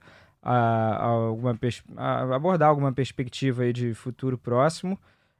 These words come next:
É, no momento, realmente, é, é o Rodrigo que tá aproveitando e,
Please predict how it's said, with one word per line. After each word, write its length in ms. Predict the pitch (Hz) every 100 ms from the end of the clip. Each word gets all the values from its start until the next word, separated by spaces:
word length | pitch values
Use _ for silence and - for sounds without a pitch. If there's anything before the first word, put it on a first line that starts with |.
| -
É, 360 | 131 120 113 104
no 200 | 156 175
momento, 640 | 214 180 151 165 180 220
realmente, 560 | 196 190 190 156 160 175
é, 300 | 165 160 139
é 40 | 135
o 80 |
Rodrigo 720 | 139 151 135 143 151 147 135 120
que 100 | -
tá 120 | 123
aproveitando 800 | 120 127 120 135 135 127 160 185
e, 300 | 202 202 196